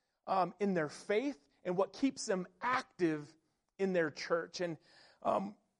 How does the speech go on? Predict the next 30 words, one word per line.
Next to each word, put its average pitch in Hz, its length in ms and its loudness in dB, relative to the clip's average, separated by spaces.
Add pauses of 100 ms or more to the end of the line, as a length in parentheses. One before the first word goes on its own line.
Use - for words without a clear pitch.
(720)
one 254 360 8
of 175 260 4
the 190 280 -2
elements, 202 440 6
one 233 120 0
of 220 60 2
the 185 60 -2
primary 214 460 2
elements 190 540 0 (340)
that - 180 -2
kept - 280 -2
young 226 260 4
people, 175 460 -2 (420)
you 185 180 -6
know, 160 200 0 (360)
fired 233 440 2
up 220 160 0
about 196 280 0
their 202 120 -2
faith 196 440 -10
and 160 140 -16
kept 220 240 2
them 196 140 0
involved 180 560 8
in 170 80 -2
the 156 80 -2
life 185 280 0
of 156 80 -12
the 147 60 -8
church, 175 520 -4